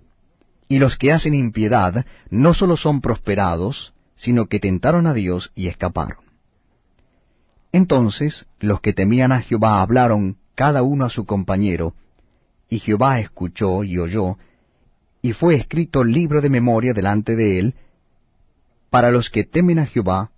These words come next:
y para los que piensan en su nombre. Y serán para mí especial tesoro,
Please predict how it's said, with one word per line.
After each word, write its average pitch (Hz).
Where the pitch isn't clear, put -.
y 135
para 117
los 107
que 107
piensan 90
en 85
su 92
nombre. 76
Y 107
serán 135
para 113
mí 151
especial 127
tesoro, 92